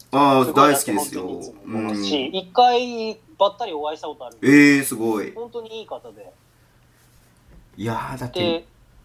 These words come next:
Speaker 2: でもなんか、シャ-、まあ、シャイ、シャイっていうか、
Speaker 1: うんうんうん。
Speaker 2: あれなのかなっていう。あ、いや、全然そんな、みたいな感じで。
Speaker 1: <laughs> 富樫選手と、金丸選手と、えー、田中大輝選手、あと、
Speaker 2: はい。
Speaker 1: えー、ガードナー選手と、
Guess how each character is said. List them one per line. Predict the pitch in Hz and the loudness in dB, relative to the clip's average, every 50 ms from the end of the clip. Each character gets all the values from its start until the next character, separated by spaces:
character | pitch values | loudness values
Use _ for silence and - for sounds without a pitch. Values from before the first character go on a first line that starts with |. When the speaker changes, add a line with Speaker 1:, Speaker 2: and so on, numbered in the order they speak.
| _ - | _ -2
Speaker 2:
で | 226 | -2
も | 247 196 | 0 0
な | 190 196 | 0 -2
ん | |
か、 | - 147 - - | -4 -4 -6 -6
シ | - - | -4 -4
ャ-、 | 220 208 | -4 0
ま | 208 202 | 2 0
あ、 | 165 127 - _ _ | 0 0 -4 _ _
シ | - - - | -6 2 4
ャ | 220 208 | 4 4
イ、 | 190 190 | 2 0
シ | - - | -2 0
ャ | 233 220 | 0 0
イ | 185 | 0
っ | 170 - - | -2 -8 -20
て | _ _ - 131 | _ _ -20 -12
い | |
う | 120 | -4
か、 | 127 | -2
Speaker 1:
う | 127 | 0
ん | 127 | 0
う | 120 | 2
ん | 113 110 104 104 101 95 92 | 0 -2 -2 -4 -4 -4 -4
う | |
ん。 | 92 | -6
Speaker 2:
あ | 90 | -8
れ | - | -8
な | - 117 | -10 -14
の | - | -18
か | - - | -16 -14
な | 110 117 | -12 -12
っ | 123 | -12
て | - - - | -12 -12 -14
い | - | -8
う。 | - - | 0 6
あ、 | 160 160 156 | 6 6 6
い | 156 | 4
や、 | 160 156 | 0 -2
全 | 156 156 151 | -4 -6 -8
然 | 143 156 147 143 | -6 -6 -8 -6
そ | - 147 | -8 -10
ん | 147 139 | -12 -8
な、 | 143 143 143 | -6 -6 -6
み | 139 135 | -6 -8
た | - - - | -12 -16 -20
い | - - - - | -20 -18 -16 -12
な | - - | -10 -8
感 | - - | -8 -8
じ | 101 | -8
で。 | 101 - - - _ _ _ _ _ - - - | -10 -14 -16 -18 _ _ _ _ _ -20 -20 -20
Speaker 1:
<laughs> | - - - - - - - - _ _ | -20 -20 -20 -20 -20 -20 -20 -20 _ _
富 | - 143 123 | -12 -10 -6
樫 | 127 123 123 | -4 -6 -6
選 | - - 113 110 113 113 | -6 -6 -8 -8 -6 -6
手 | 113 - - - | -8 -10 -12 -14
と、 | - - 170 190 196 - - - - _ _ _ _ | -12 -10 -8 -6 -6 -6 -6 -8 -14 _ _ _ _
金 | - - 135 131 131 127 | -8 -6 -4 -2 -2 -2
丸 | 127 127 123 127 131 | -2 -2 -2 -4 -6
選 | - - 131 127 123 123 | -6 -6 -6 -6 -6 -6
手 | 120 - - - | -6 -8 -8 -8
と、 | - 175 180 170 - - - _ _ _ - | -8 -6 -6 -6 -6 -8 -10 _ _ _ -10
え | - 107 101 101 98 98 98 95 95 95 95 92 92 - - - _ | -6 -4 -4 -2 -2 -2 -4 -4 -6 -6 -6 -6 -6 -8 -10 -14 _
ー、 | - | -12
田 | 127 123 | -12 -10
中 | 123 120 120 127 123 | -10 -8 -8 -8 -8
大 | 123 120 117 113 110 | -6 -6 -6 -6 -8
輝 | - - | -10 -16
選 | - 104 104 - - | -16 -16 -14 -14 -14
手、 | - - - - 156 160 - - - | -14 -12 -10 -10 -10 -10 -10 -14 -14
あ | - 95 | -14 -12
と、 | - - 98 90 87 87 - - - - - - | -12 -10 -10 -8 -8 -8 -10 -12 -14 -14 -8 -6
Speaker 2:
は | 139 110 | -6 -6
い。 | 104 - _ _ _ _ _ _ _ _ _ - | -6 -10 _ _ _ _ _ _ _ _ _ -16
Speaker 1:
え | 87 95 95 92 90 87 87 85 | -14 -14 -12 -12 -12 -14 -14 -8
ー、 | |
ガ | - 110 107 98 | -6 -4 -4 -4
ー | |
ド | 92 90 | -4 -8
ナ | 85 82 | -12 -12
ー | 82 | -14
選 | - - 87 85 85 | -14 -14 -14 -14 -12
手 | 85 - - - - | -12 -14 -16 -12 -8
と、 | 185 185 185 - - - | -6 -4 -4 -6 -6 -8